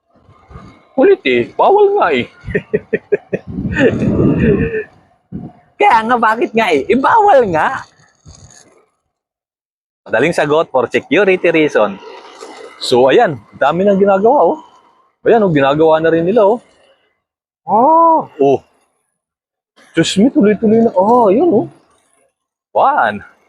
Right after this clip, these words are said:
Na-miss ako, ah. Ang dami nang ginagawa, oh. Parang ang dami nang ililipat na rin dito. Parang di na apura, ah.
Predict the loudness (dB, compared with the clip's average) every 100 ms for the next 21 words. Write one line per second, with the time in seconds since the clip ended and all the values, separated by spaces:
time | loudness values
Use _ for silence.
0 | _ _ _ -4 -2 0 -2 -2 0 0
1 | 0 -2 -4 -2 0 -2 2 2 2 0
2 | 2 0 0 _ _ _ _ _ _ -4
3 | -2 -2 0 0 0 0 0 -2 0 0
4 | 2 0 0 -4 -2 -2 0 -2 -2 -2
5 | -2 -2 0 -2 -4 -8 _ _ _ _
6 | _ _ _ _ _ -2 0 0 -2 0
7 | 2 2 0